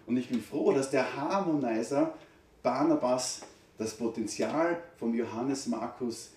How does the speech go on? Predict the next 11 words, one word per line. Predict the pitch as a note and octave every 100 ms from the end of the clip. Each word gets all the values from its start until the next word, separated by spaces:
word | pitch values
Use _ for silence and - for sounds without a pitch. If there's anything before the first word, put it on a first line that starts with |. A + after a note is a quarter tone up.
| - -
erkannt | - A2+ - - D3+ D3+
hat | C3 -
und | G#2+ G2
wir | A2+
deswegen | G#2+ G#2+ A2+ A#2+ A2+ A2+ G#2 -
jetzt | G#2+ G#2 -
auch | G#2+ -
das | A2
Markus-Evangelium | G#2+ - - - G2+ G2+ G2+ G2 F#2
haben | E2+ -
mitunter. | F#2 - -